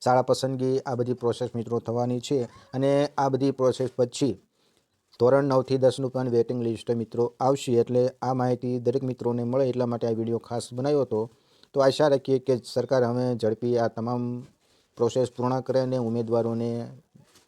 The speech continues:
નોકરી માટે હાજર કરે, મિત્રો. તો બસ, મિત્રો, આજના વીડિયોમાં જે કાંઈ માહિતી હતી એ તમારા સુધી પહોંચે એટલા માટે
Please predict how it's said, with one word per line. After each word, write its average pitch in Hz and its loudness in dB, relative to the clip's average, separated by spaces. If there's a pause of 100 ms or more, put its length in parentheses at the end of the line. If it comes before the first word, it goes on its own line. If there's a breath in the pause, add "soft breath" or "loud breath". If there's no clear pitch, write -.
(120)
નોકરી 110 -4
માટે 113 -4 (200)
હાજર 113 -2
કરે, 101 -10
મિત્રો. 98 -12 (380 soft breath)
તો 151 4
બસ, 175 2
મિત્રો, 160 4 (160)
આજના 143 6
વીડિયોમાં 139 6
જે 123 2
કાંઈ 127 2
માહિતી 131 0
હતી 135 -2
એ - -6
તમારા 123 -2
સુધી 120 -4
પહોંચે 143 -2
એટલા 131 2
માટે 127 0